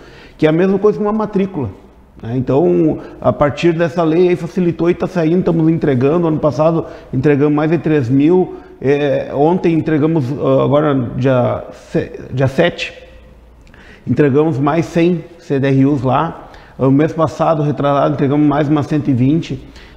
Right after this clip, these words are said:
Temos agora todas as pessoas jurídicas pra, pra fazer o cadastro e entregar também lá na Santa Marta.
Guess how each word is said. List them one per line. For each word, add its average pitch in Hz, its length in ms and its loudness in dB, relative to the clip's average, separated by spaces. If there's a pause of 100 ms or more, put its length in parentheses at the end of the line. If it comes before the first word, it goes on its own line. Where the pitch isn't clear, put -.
(140)
Temos 156 320 2
agora 156 260 0
todas 190 340 0
as 190 60 -10
pessoas 175 400 0
jurídicas 180 600 2
pra, 143 320 0
pra 139 260 -2
fazer 139 240 0
o 156 80 2
cadastro 143 460 0
e - 20 0
entregar 147 340 0
também 165 420 0
lá 151 160 0
na 151 120 -2
Santa 143 240 -4
Marta. 131 420 -2